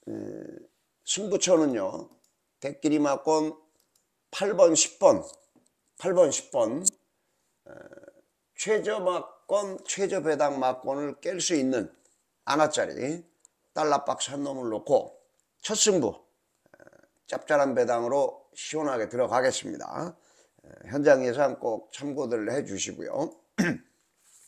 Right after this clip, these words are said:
자, 두 번째가 오경주입니다. 오늘 첫 번째, 어, 메인 승부로 들어가는 오경주입니다. 국산 오 군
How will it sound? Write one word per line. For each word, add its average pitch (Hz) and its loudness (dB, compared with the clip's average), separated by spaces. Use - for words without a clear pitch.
자, 123 2
두 165 2
번째가 160 6
오경주입니다. 156 4
오늘 135 -2
첫 - -6
번째, 143 2
어, 57 -10
메인 165 4
승부로 143 4
들어가는 127 2
오경주입니다. 127 2
국산 170 4
오 139 4
군 190 2